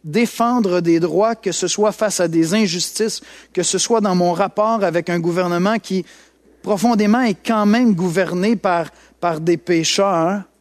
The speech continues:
je veux garder cette attitude de Christ sur la croix. Christ est là sur la croix devant un gouvernement injuste. Et qu'est-ce qu'il fait ? Il fait déposer sa grâce sur eux. «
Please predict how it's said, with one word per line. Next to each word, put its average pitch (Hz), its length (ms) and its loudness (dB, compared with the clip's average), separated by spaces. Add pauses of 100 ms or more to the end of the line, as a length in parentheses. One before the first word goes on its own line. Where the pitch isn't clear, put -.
(520)
je 175 140 -2
veux 185 460 2
garder 185 480 0
cette 190 340 -4
attitude 190 580 -2
de 156 100 0
Christ - 460 -4
sur 147 240 -4
la 131 120 -4
croix. - 340 -18 (1160)
Christ 247 320 -2
est 220 80 4
là 220 160 2
sur 185 200 0
la 170 120 2
croix 208 320 0
devant 165 220 0
un 165 60 0
gouvernement 165 600 0
injuste. 190 920 -2 (420)
Et 160 60 -8
qu'est-ce 196 240 -4
qu'il 175 160 -2
fait ? 190 320 -4
Il 143 80 -6
fait 156 400 -2 (300)
déposer 160 420 -6
sa 139 180 -6
grâce 123 400 -10
sur - 160 -14
eux. « - 40 -20